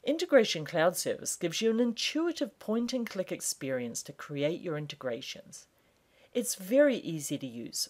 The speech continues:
for line of business developed integrations. Let's look at the development lifecycle for Integration Cloud Service. The first step in integration design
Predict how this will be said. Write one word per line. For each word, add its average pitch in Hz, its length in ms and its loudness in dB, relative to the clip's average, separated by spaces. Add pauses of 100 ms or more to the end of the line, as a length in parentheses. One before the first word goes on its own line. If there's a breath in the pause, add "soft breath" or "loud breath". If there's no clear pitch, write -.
for 170 140 -2
line 180 420 4
of - 120 -4
business 147 380 -2
developed 127 500 -4
integrations. - 1000 -8 (2500)
Let's 277 420 2
look 240 220 4
at - 100 -6
the 165 80 -2
development 170 720 0
lifecycle 147 720 0
for - 240 -4
Integration 180 680 0
Cloud 139 360 -6
Service. - 680 -6 (800 soft breath)
The 233 100 2
first 370 400 2
step 214 300 4
in 175 180 2
integration 160 720 -2
design 120 640 -2